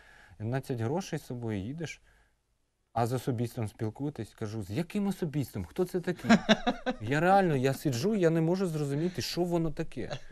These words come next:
Speaker 1: Ну, я починаю вже в'їжджати з, е, фільмів про радянську армію, там чувака якогось там з Н К В Д. Ну, кажу, "Ну, є замполіт, він тебе інструктує, що там не треба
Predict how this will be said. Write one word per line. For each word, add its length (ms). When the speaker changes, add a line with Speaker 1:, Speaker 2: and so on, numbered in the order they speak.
Speaker 1:
Ну, 160
я 140
починаю 480
вже 180
в'їжджати 640
з, 160
е, 340
фільмів 420
про 200
радянську 560
армію, 400
там 200
чувака 440
якогось 480
там 220
з 120
Н 120
К 120
В 140
Д. 260
Ну, 160
кажу, 240
"Ну, 180
є 220
замполіт, 560
він 120
тебе 240
інструктує, 760
що 140
там 280
не 120
треба 340